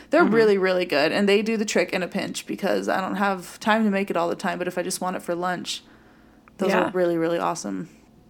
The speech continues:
Speaker 2: I really love the fact that Google has accurate spell check suggestions for Harry Potter names and spells,
Speaker 1: <laughs>
Speaker 2: which,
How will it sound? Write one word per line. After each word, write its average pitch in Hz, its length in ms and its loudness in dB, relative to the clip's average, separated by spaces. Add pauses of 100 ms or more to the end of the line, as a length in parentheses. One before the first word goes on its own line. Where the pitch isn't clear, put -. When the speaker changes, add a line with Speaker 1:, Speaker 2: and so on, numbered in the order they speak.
Speaker 2:
I 220 640 8
really 185 300 6
love 156 280 4
the 165 100 -4
fact 147 460 2
that 156 300 0
Google 165 340 2
has 156 340 -2 (100)
accurate 151 460 0
spell 123 320 0
check - 340 -4
suggestions 214 840 -4
for 165 200 -2
Harry 151 280 2
Potter 151 320 -2
names 147 320 -2
and 143 120 -2
spells, 151 680 -4 (640)
Speaker 1:
<laughs> - 640 -8
Speaker 2:
which, - 460 8